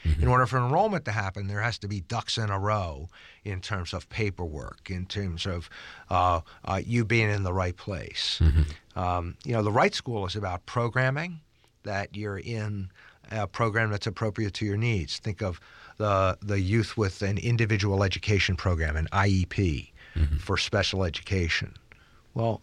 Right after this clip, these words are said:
Speaker 2: that I E P is supposed to define the, the, the when and where of his school program. "Oh, uh, the I E P didn't get here from your institution. Uh, you're gonna have to sit in the principal's office."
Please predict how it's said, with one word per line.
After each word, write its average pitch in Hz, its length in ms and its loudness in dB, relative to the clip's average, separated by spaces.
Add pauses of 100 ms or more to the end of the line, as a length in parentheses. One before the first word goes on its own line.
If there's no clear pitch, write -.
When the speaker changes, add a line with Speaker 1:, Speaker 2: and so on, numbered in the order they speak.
(160)
Speaker 2:
that 131 180 4
I 151 140 2
E 135 120 0
P 156 280 -4
is - 80 -4
supposed 104 400 -6
to 95 80 -6
define 98 880 -4
the, 90 480 0 (480)
the, 98 240 2
the 95 120 -2
when 113 240 2
and 104 200 2
where 104 420 0 (340)
of 95 200 -2
his 95 140 -2
school 101 300 -4
program. 117 600 -4 (560)
"Oh, 143 420 2
uh, 147 540 0
the 160 240 -2
I 165 140 4
E 156 100 0
P 160 200 0
didn't 143 360 0
get 147 180 2
here 117 300 -2
from 113 260 -4
your 113 140 -2
institution. 104 880 -4 (500)
Uh, 110 60 2
you're 123 200 2
gonna 139 120 6
have 131 100 2
to 113 80 -4
sit 123 220 -2
in 101 60 -6
the 104 60 -4
principal's 92 520 -6
office." - 640 -14